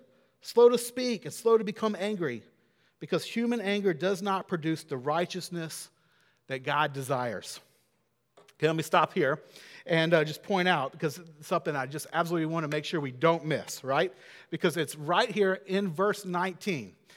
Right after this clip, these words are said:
where James tells us the main thing we need to do in order to gain God's wisdom and persevere in our faith. Do you see what it is?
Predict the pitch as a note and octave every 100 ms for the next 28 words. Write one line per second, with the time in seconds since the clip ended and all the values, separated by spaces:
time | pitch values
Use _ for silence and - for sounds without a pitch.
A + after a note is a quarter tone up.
0 | - _ D3+ D#3+ C#3 E3 F#3+ A3 - G#3+
1 | F#3 E3 D#3 D3+ C#3 C#3+ F3+ B3 A#3 A3
2 | G#3 F3+ F#3 F#3 F#3+ G#3+ G#3+ F3 F3 E3+
3 | F#3 E3+ E3 E3 G3 G#3 G#3 F3+ C#3 F3
4 | G3+ G#3 G3 G#3 F3 F3+ F3+ G#3 G3 B2+
5 | F3+ F#3+ G#3+ G3 G#3 G#3 G#3 F3+ C3 -
6 | - - - D#3 D#3 - G3+ G#3+ G#3 A3
7 | A#3+ C4+